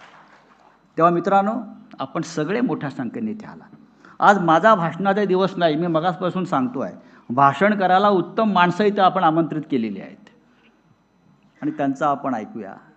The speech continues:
पण आपण ज्या उत्साहामध्ये इथे आलेला आहात, ते माझ्यासाठी अत्यंत प्रेरणादायी आहे. त्या पुस्तकातून लढण्याची प्रेरणा जरी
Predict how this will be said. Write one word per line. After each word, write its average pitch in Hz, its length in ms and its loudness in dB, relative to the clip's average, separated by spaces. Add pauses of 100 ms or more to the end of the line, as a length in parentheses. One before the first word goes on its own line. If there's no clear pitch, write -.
(1200)
पण 147 80 -4
आपण 151 320 -4
ज्या 175 100 -6
उत्साहामध्ये 165 600 -6
इथे 143 160 -8
आलेला 127 320 -6
आहात, 107 120 -10 (1300)
ते 165 40 -8
माझ्यासाठी 160 540 -4
अत्यंत 151 340 -6
प्रेरणादायी 113 680 -12
आहे. - 260 -20 (1000)
त्या 165 100 0
पुस्तकातून 175 680 -2 (2250)
लढण्याची 208 640 0
प्रेरणा 196 440 2
जरी 220 440 0